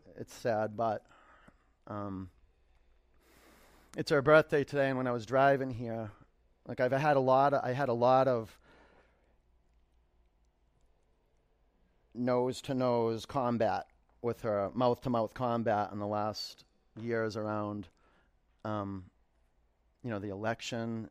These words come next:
and covid and vaccination. And this morning,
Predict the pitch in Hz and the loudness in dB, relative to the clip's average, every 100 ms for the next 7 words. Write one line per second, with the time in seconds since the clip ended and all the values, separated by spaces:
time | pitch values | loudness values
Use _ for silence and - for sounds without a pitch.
0 | - 107 104 101 98 - 120 117 110 117 | -10 -8 -6 -8 -10 -4 -2 -2 -2 -2
1 | 117 120 - _ - 101 95 104 107 - | -4 -8 -18 _ -16 -12 -4 -4 -4 -6
2 | 104 110 107 117 113 117 _ _ _ - | -8 -8 -8 -10 -10 -14 _ _ _ -20
3 | _ _ _ _ _ _ _ _ _ _ | _ _ _ _ _ _ _ _ _ _
4 | _ _ _ _ _ _ _ _ _ _ | _ _ _ _ _ _ _ _ _ _
5 | _ - 123 110 - 120 120 120 123 123 | _ -10 -8 -8 -6 -4 -2 -2 -4 -8